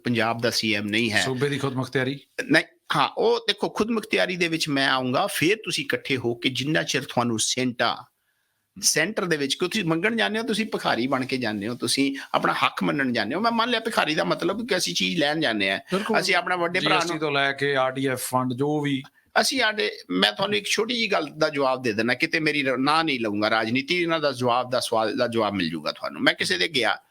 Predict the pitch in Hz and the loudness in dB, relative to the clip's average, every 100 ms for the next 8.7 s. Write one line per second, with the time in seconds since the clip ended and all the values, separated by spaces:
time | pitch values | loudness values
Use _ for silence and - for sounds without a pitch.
0 | - - - - - 240 247 214 196 190 | -20 -20 -20 -16 0 2 2 -2 -2 -2
1 | 160 151 156 156 151 143 143 135 143 139 | 0 2 2 2 0 0 -2 0 0 0
2 | 139 139 131 127 127 123 131 117 117 120 | 0 0 0 0 0 0 -2 -2 -2 0
3 | 120 123 123 123 131 - - 247 - 127 | 0 0 0 0 0 -4 -6 -2 0 2
4 | 135 139 98 92 117 269 - - - - | 0 0 -2 -2 -2 -2 -8 -20 -20 0
5 | 139 139 135 135 135 123 - 147 143 131 | 2 2 2 0 -2 -2 -2 0 0 -2
6 | 123 - 127 143 139 135 127 127 123 120 | -4 -2 2 2 2 0 2 2 2 2
7 | 123 135 131 120 127 131 127 123 127 - | 2 2 2 2 2 2 2 2 0 -4
8 | - - _ 127 123 113 104 | -14 -20 _ 0 2 0 -2